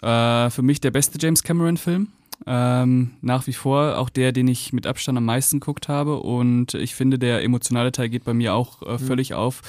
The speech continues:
Speaker 1: Was auch schon daran liegt, dass er sich ja wirklich so viel schöne Zeit nimmt. Also es ist ja wirklich, äh, sehr, sehr entschleunigt erstmal, äh, um das Kennenlernen,
Speaker 2: Ja.
Speaker 1: äh, das Verlieben. Und, äh, dann geht's langsam los mit dem Eisberg. Ich finde, da sitzt, äh, bei mir sitzt da jeder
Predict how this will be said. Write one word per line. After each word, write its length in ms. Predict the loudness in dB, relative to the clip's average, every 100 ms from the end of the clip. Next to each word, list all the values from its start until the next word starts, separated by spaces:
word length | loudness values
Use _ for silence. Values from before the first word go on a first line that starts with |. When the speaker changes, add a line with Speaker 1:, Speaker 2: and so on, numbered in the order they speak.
| -14 -12 0
Speaker 1:
Was 200 | 2 4
auch 160 | 4
schon 180 | 4 6
daran 240 | 6 6 6
liegt, 140 | 4
dass 160 | 0 0
er 40 |
sich 140 | -2
ja 100 | -2
wirklich 220 | -4 -4 -4
so 80 |
viel 160 | -2 -2
schöne 240 | 0 0
Zeit 320 | 2 0 0 0
nimmt. 180 | -2
Also 160 | -2 -2
es 100 | -2
ist 100 | -2
ja 120 | -2
wirklich, 580 | -2 -2 -2 -2 -6 -10
äh, 320 | -6 -2 -2 -4 -12 -12 2
sehr, 240 | 6 8
sehr 160 | 8 6
entschleunigt 560 | 4 0 0 0 -2
erstmal, 640 | -2 0 0 0 0 -2 -4
äh, 400 | -2 0 2 0 0
um 400 | 0 2 2 -2 -8 -12
das 180 | -8 -2
Kennenlernen, 800 | 4 6 6 4 2 2 0 -2
Speaker 2:
Ja. 560 | -2 -2 -2 -2 0 0
Speaker 1:
äh, 40 |
das 160 | 0 -2
Verlieben. 680 | 0 2 4 4 6 4 2 -6 _ -6
Und, 560 | -2 0 0 -2 -4
äh, 320 | -4 -2 -2 -4 -6
dann 160 | -4
geht's 180 | -4 -2
langsam 300 | -2 0 2
los 200 | 0 0
mit 100 | 0
dem 180 | 0 2
Eisberg. 460 | 2 0 0 -2
Ich 100 | -4
finde, 240 | 0 0 2
da 140 | 0
sitzt, 420 | -2 -2 -4 -6
äh, 140 | -6 0
bei 140 | 4
mir 180 | 8 6
sitzt 260 | 6 2 4
da 60 |
jeder 420 | 6 6 6 4